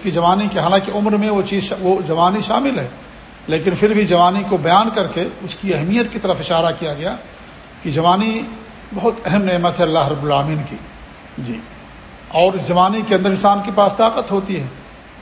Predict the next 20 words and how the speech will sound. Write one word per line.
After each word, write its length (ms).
کر 120
سکتا 420
ہے۔ 80
ایک 240
انسان 360
بوڑھا 240
ہو 200
گیا 80
اسی 220
سال 300
کا، 120
وہ 220
زناکاری 500
نہیں 180
کر 80
سکتا 400
ہے، 100
لیکن 300
جوان 300
انسان 300